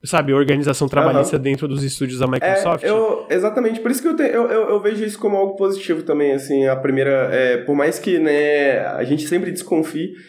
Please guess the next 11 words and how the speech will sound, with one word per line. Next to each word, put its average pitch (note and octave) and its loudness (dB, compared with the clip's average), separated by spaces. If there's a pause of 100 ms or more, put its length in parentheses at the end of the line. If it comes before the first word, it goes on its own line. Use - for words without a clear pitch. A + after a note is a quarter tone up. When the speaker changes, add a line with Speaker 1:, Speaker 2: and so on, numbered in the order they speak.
(120)
Speaker 2:
eu C3+ 0
vejo D#3+ 0
isso E3 -2
a E3 4
primeira, D#3+ 0
a - 2
primeira D3+ 2
vez C#3+ -2
como D#3+ -4
positivo, D#3+ 0
porque F3 0